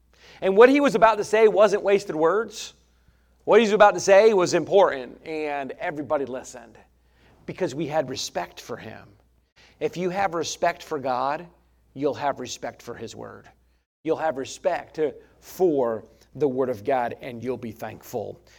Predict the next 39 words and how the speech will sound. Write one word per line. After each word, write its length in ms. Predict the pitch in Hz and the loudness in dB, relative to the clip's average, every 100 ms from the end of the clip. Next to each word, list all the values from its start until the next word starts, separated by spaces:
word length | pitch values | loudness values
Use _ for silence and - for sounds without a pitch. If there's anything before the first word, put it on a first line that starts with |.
| _ | _
Be 100 | 180 | -4
thankful 640 | 180 226 220 - 156 110 - - | 0 2 2 0 -2 -2 -10 -4
tonight, 500 | 208 185 170 226 214 | -2 -2 -4 -6 0
uh, 120 | 202 - - _ _ | 0 0 -20 _ _
for 220 | - 208 | 0 2
his 140 | 190 135 | 4 2
gift, 500 | 165 190 - - 175 | 2 2 2 -8 -6
uh, 100 | 147 - _ _ | -6 -8 _ _
his 180 | 180 | -8
gift 280 | 117 208 202 | -2 -2 -2
of 120 | 175 | -8
salvation, 720 | - 185 156 151 160 - 277 294 _ _ _ _ _ _ | -2 0 0 0 -6 -8 -10 -12 _ _ _ _ _ _
for 220 | - 208 | -4 2
his 160 | 185 139 | 2 0
gift, 440 | 113 190 185 - - | -2 -2 -2 -18 -10
uh, 300 | 175 170 156 | -4 -2 -2
of 120 | 165 165 | -4 -6
his 160 | 156 | -6
spirit, 540 | - - 170 214 214 269 | -6 -2 0 0 -2 -6
uh, 160 | 262 233 _ _ _ _ | -6 -8 _ _ _ _
for 160 | - 220 | -2 -2
the 100 | 190 | -2
gift 440 | 147 196 190 - | -2 0 0 -2
of 160 | - 156 | -6 -4
his 160 | 165 | -6
scriptures, 680 | - - 196 - 254 277 - | -6 -6 -8 -8 -10 -10 -8
uh, 140 | 247 226 _ _ _ _ _ - - | -8 -8 _ _ _ _ _ -20 -4
and 140 | 240 196 | -4 8
then 420 | 269 240 - 180 | 8 8 -8 -2
be 160 | 311 | 0
thankful 920 | 349 269 262 247 - 208 170 143 - _ _ - | 2 2 0 -4 6 8 8 2 -10 _ _ -20
tonight 540 | 156 196 170 165 170 - | -4 -2 0 -2 -4 -6
for 140 | 180 | -6
the 80 | 156 | -6
gift 380 | 120 175 196 - | 0 0 2 -2
of 100 | 143 | -4
his 160 | 147 | -4
second 340 | - 147 135 117 | 0 -2 -2 -14
coming. 360 | 120 101 107 | -14 -16 -20